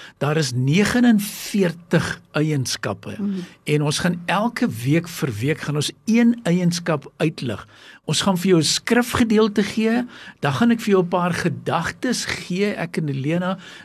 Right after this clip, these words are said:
Speaker 1: Dan gaan ons vir jou 'n paar vrae vra. Ons gaan afsluit met 'n gebed
Speaker 2: Mhm.
Speaker 1: en daar is ook 'n vraelysie of twee wat jy kan invul. Ons bou op na 'n seminarie eendag. Wie weet, het sy by jou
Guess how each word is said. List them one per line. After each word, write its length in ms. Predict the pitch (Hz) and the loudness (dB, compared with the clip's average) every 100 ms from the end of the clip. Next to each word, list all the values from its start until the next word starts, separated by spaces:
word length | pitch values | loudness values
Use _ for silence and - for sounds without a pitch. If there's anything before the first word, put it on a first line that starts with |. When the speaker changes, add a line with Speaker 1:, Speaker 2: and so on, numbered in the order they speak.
| - | -4
Speaker 1:
Dan 140 | 160 | -2
gaan 180 | - 247 | 2 2
ons 140 | 240 - | 2 2
vir 80 | 202 | 0
jou 80 | |
'n 60 | 175 | 2
paar 220 | 185 175 | 0 0
vrae 460 | 175 - 269 285 269 | -2 -4 -2 2 0
vra. 220 | - 190 | 0 0
Ons 160 | 175 170 | 0 0
gaan 220 | 170 170 | -2 -2
afsluit 480 | - 214 - 240 214 | -2 -4 -2 -2 -2
met 140 | 185 | -2
'n 40 | 175 | -4
gebed 340 | - 135 151 147 - | -4 -4 -4 -4 -4
Speaker 2:
Mhm. 160 | 226 185 | -2 0
Speaker 1:
en 80 | 160 | 0
daar 200 | 151 156 | 0 -2
is 120 | 165 | -4
ook 140 | - | -4
'n 60 | 147 | -6
vraelysie 800 | - - 170 160 151 147 139 139 | -6 -6 -2 0 2 0 -2 -6
of 100 | - | -2
twee 160 | 175 147 | -2 0
wat 140 | 135 | -2
jy 60 | 139 | -2
kan 240 | 135 131 | -4 -4
invul. 420 | - 123 - 120 - - - - | -4 -6 -4 -8 -8 -18 -12 2
Ons 300 | 185 135 113 | 4 4 2
bou 260 | 175 262 - | 2 2 2
op 240 | 233 240 | 0 0
na 180 | 180 180 | 0 0
'n 60 | 175 | 2
seminarie 640 | 208 185 175 208 311 294 220 | 2 2 2 2 2 2 2
eendag. 320 | 170 135 107 | 2 2 0
Wie 220 | 120 208 | 0 0
weet, 480 | 185 226 160 104 - - - - | 2 4 2 0 -12 -16 -20 -4
het 160 | 147 | -2
sy 120 | - 185 | 2 2
by 100 | 160 | 4
jou 160 | 143 | 2